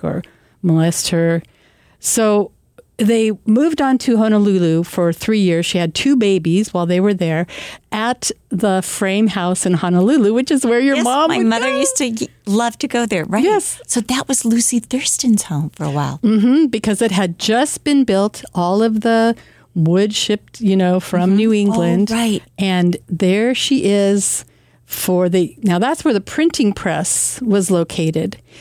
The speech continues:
Speaker 1: It took a year and nine months for, uh, an alphabet to be formed.
Speaker 2: Wow.
Speaker 1: And when it was,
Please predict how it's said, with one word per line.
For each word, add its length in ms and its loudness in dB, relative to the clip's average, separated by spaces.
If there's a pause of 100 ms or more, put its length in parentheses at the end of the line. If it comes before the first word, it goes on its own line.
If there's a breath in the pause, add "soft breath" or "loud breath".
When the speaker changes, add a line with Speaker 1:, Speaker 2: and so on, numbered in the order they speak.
(180 loud breath)
Speaker 1:
It 100 0
took 240 -2
a 80 -2
year 280 2
and 100 4
nine 280 4
months 380 0
for, 640 0 (480 soft breath)
uh, 160 0
an 120 2
alphabet 520 -2
to 80 0
be 100 0
formed. 760 -2 (200)
Speaker 2:
Wow. 300 -6 (100)
Speaker 1:
And 440 0 (100)
when 440 0
it 140 0
was, 720 -2